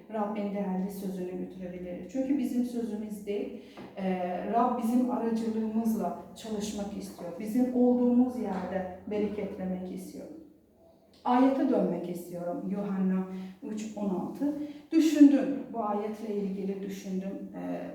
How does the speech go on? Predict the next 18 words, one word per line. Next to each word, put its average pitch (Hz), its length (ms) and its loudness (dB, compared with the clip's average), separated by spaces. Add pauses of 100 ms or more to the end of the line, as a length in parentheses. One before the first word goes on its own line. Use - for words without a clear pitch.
(180)
sen, 196 300 -12 (240)
Sara 208 260 -4
ne 208 200 2
yapabilirsin? 185 880 -2
Nasıl 262 400 0
bunu 190 320 -4 (220)
insanlara 185 560 -4
götürebilirsin? 185 840 -10 (680)
Bunu 302 220 10
bir 285 60 10
iki, - 240 2
bir 247 120 0
iki 254 260 -4
kere 214 240 -8
anlattım. 185 640 -4 (100)
Benim 233 420 0
geldiğim 214 720 -4
kültür, 220 520 -6